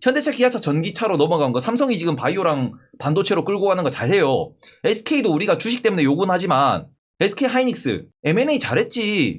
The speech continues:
그리고는 지금 뭐, 에스케이가 전반적으로 뭐, 돈이 조금 쪼들린다 혹은 이게, 아, 이 타이트하게 경영한다라고 얘기하는데 그렇다고 에스케이가 못하냐? 에스케이 잘해요. 잘하긴 해. 근데 문제는 지금 보시면은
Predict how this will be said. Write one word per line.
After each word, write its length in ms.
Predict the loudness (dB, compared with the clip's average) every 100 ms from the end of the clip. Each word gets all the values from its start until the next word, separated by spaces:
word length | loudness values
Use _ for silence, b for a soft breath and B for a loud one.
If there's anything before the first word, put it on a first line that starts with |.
| 0
그리고는 340 | 2 4 0
지금 260 | 0 -2 2
뭐, 80 |
에스케이가 440 | 2 2 0 2 2
전반적으로 720 | 2 0 2 0 2 2 2
뭐, 160 | 0 0
돈이 440 | 0 2 2 0
조금 400 | -2 0 0 0
쪼들린다 520 | -2 0 0 2 2
혹은 280 | 2 0 -2
이게, 240 | -2 0
아, 260 | 0 0 0
이 200 | 0 -2
타이트하게 460 | -4 -4 -2 -2 0
경영한다라고 580 | 0 0 0 2 2
얘기하는데 720 | 2 2 2 2 0 0 -4 -2
그렇다고 320 | 0 2 0
에스케이가 340 | 0 0 0
못하냐? 320 | 0 -2 0
에스케이 380 | 0 0 -6 -6
잘해요. 600 | -8 -2 0 2 2 0 -6
잘하긴 440 | -2 0 0 2
해. 400 | 2 2 0 -4 _
근데 300 | -2 2 2
문제는 400 | 2 2 2 0
지금 180 | 0
보시면은 600 | 0 0 0 0 0 -4